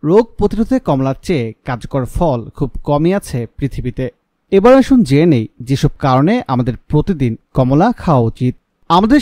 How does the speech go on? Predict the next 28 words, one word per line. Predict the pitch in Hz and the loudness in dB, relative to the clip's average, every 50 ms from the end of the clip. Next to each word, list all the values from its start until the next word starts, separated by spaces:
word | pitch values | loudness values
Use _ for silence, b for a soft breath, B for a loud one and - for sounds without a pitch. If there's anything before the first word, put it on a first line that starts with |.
| - - | 2 2
শরীরে | - 196 190 202 240 262 226 156 131 | 4 6 6 6 6 4 2 2 0
মাঝে | 123 117 - - 156 147 | 0 0 -2 -2 0 0
মধ্যেই | 151 147 143 - - 147 113 - - 113 | 0 -2 -2 -2 -2 -2 -2 -4 -6 -8
ভিটামিন | - - - 139 131 127 120 - - | -6 -2 -2 0 0 0 -2 -4 -6
সি | - 147 143 156 | -4 -2 -2 -2
এর | 202 196 147 - | 0 -2 -4 -4
ঘাটতি | 139 147 151 _ _ - 135 120 113 - 117 - | -4 -4 -4 _ _ -8 -6 -6 -8 -8 -6 -6
দেখা | 131 127 - 135 113 123 | -6 -6 -6 -8 -6 -6
দেয়, | 156 156 - _ _ _ _ _ _ - | -6 -8 -8 _ _ _ _ _ _ -14
যার | 120 113 143 180 185 214 | -6 -2 0 2 2 0
ফলে | 226 - - 254 269 254 - - | 0 0 2 2 2 2 0 2
শরীর | 220 175 190 196 151 120 - | 2 4 4 2 0 0 2
দুর্বল | 143 135 120 127 123 104 127 | 2 2 4 2 2 2 0
হয়ে | 123 117 - 131 | -2 -2 -2 -2
পড়ে। | 123 117 120 120 - _ _ _ _ - - - | -2 -2 -4 -6 -8 _ _ _ _ -8 -2 2
কমলায় | 196 190 220 254 285 277 - - | 2 4 4 4 4 2 2 0
প্রচুর | 175 160 - 202 175 - - | -2 0 2 0 0 0 2
পরিমাণে | 147 147 156 170 190 151 120 117 110 113 113 | 2 2 4 4 2 0 0 -2 -4 -8 -8
ভিটামিন | 107 131 - 139 135 151 202 240 - - | -6 -4 -2 0 0 0 0 -2 -4 -4
সি | - 190 151 | -2 0 0
রয়েছে। | 123 120 117 113 - - - 139 131 - _ _ _ _ _ _ _ - | 2 0 0 -2 -4 -6 -6 -6 -6 -8 _ _ _ _ _ _ _ 0
ত্বকের | 226 220 - 302 269 - - | 2 4 4 4 2 2 4
সজীবতা | - 170 135 156 170 185 196 - 254 277 - - 160 | 4 4 4 4 4 2 2 2 0 0 0 -2 -2
এবং | 135 139 127 - | -2 -2 0 2
শরীরে | 151 143 139 147 147 - _ | 2 2 2 2 0 -2 _
প্রাণশক্তি | - 147 139 135 139 143 - 170 - - 165 147 107 - - | 0 0 2 2 0 -2 -2 -4 -4 -2 -4 -6 -4 -4 -2
ধরে | 139 135 131 131 143 | 0 0 0 0 -2
রাখতে | - - - - - | -4 -6 -6 -6 -6